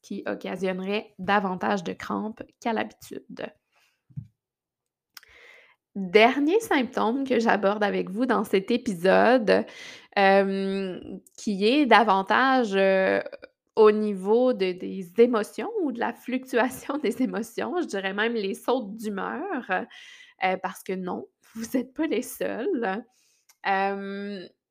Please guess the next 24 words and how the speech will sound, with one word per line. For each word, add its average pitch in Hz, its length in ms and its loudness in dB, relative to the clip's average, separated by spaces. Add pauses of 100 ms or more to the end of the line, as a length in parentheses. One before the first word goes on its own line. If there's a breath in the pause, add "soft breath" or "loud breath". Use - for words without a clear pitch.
(420)
et 208 220 -2
c'est, 214 260 -14
c'est, 175 300 -14
c'est 156 280 -12
ça. - 360 -12
On 180 140 -6
met 180 160 -4
encore 185 440 -2
tout 220 100 -18
ça 202 240 -8
sur 190 220 -8
le 180 120 -2
dos 185 220 -6
des 185 140 -6
fluctuations 185 760 -4
hormonales, 202 640 -2
hein, 294 180 -4
parce 220 200 -8
qu'on 175 180 -8
sait 220 240 -8
qu'il 190 180 -12
se - 100 -20
passe, 196 440 0
heu, 170 200 -2